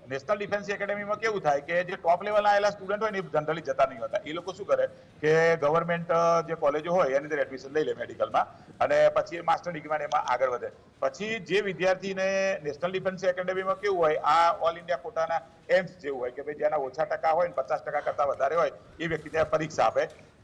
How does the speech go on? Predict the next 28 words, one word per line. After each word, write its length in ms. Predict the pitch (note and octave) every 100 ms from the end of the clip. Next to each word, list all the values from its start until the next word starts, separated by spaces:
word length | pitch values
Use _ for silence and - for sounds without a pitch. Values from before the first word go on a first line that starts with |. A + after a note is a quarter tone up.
| -
ત્યાં 540 | F3 F#3+ G3 G#3 G3+
આ 200 | E3 F3+
ગુજકેટ 520 | F#3 D3+ D#3+ - F#3 F#3
કે 80 |
નીટ 300 | F#3+ F3 F#3
જેવું 200 | F3+ F#3+
નથી 160 | F#3+ F3+
હોતું, 220 | C#3 D3+
પણ 140 | D#3 D#3+
ત્યાં 600 | D#3+ F3 F#3 - - -
ત્રણ 160 | G3+
પ્રકારની 340 | F3+ F3+ D3+ D3+
પરીક્ષા 340 | C3+ B2+ C3
લેવાય. 160 | B2+ A#2+
પહેલા 240 | C3+ D#3
એની 120 | D#3+
ઓબ્જેક્ટિવ 380 | C#3 - D3 F3+
પરીક્ષા 320 | F3 F3 F#3
થાય, 160 | F3+ F#3
પછી 220 | F#3 C#3
એની 100 | B2+
રિટન 220 | - -
પરીક્ષા 380 | D#3 E3+ E3+ F3+
થાય, 240 | F3+ F#3+ F#3 - -
પછી 240 | D3+ -
એનું 240 | D#3 D#3+ D3+
ઇન્ટરવ્યુ, 400 | D3 E3+ E3 D#3
એનો, 220 | D#3